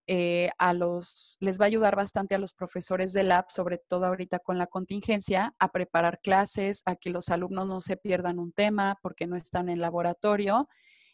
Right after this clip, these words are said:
Y sobre todo, cuando ya estén en, en clases presenciales, le va a ayudar al profesor a preparar su clase. Vamos a entrar a Lab Manual Biology. Vamos a encontrar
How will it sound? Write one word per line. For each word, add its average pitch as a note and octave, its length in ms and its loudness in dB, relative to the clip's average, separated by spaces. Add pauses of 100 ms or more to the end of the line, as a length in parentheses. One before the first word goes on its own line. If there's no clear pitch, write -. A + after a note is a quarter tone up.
(120)
Y B3 360 2
sobre A#3 340 2
todo, A3 540 2
cuando G3 580 2
ya G#3 220 4
estén A3 440 0
en, G3+ 500 -2
en F3+ 380 -4
clases F#3+ 440 0
presenciales, F#3+ 960 0
le F#3 180 0
va F3+ 80 2
a F3+ 40 4
ayudar F3+ 320 2
al F3+ 120 -2
profesor F3 640 -6 (120)
a F3 180 0
preparar E3+ 500 -4
su - 140 -14
clase. - 400 -4
Vamos G3+ 320 0
a G#3 60 -6
entrar F#3+ 360 2 (400)
a F3+ 80 2
Lab F3+ 240 2
Manual F3 380 0
Biology. E3 640 -6 (2250)
Vamos A#3+ 360 6
a B3+ 40 0
encontrar G3+ 800 4